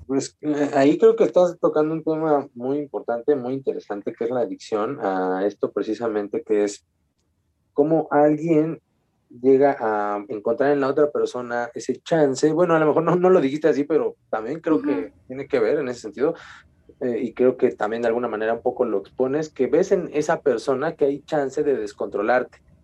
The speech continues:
Speaker 1: Lo que
Speaker 2: Claro.
Speaker 1: tu terapeuta te dice es una cuestión de identidad, ¿no? Dejar de poner lo que soy en algo que me va a destruir, ¿no? Porque, por ejemplo, yo tuve muchas actitudes tóxicas de las que estoy saliendo y me, n-,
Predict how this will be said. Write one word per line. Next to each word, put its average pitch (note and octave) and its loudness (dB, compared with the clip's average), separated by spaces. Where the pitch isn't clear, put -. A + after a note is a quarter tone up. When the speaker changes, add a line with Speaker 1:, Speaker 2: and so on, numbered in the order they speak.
Speaker 1:
Lo A#2 0
que B2 0
Speaker 2:
Claro. C#3+ 2
Speaker 1:
tu A#2+ -4
terapeuta C3+ -2
te C3 -4
dice C3+ -4
es B2 -10
una B2+ -6
cuestión C3+ -2
de D3 2
identidad, G#2+ 2
¿no? A#2+ -4
Dejar D3 0
de E3+ 0
poner B2+ -2
lo A#2+ -2
que - -6
soy G#3 2
en A#2 -10
algo D3 -2
que A#2+ -4
me G#2 -6
va A2+ 0
a A#2+ 0
destruir, A2 0
¿no? C#3 -4
Porque, - -6
por - -4
ejemplo, C#3 -4
yo D#3+ 2
tuve E3+ 2
muchas G3 0
actitudes D3 -2
tóxicas D3 -2
de C3 0
las G#2 -6
que - -20
estoy B2+ -2
saliendo B2+ -2
y A2+ -8
me, G#2 -8
n-, C3 -8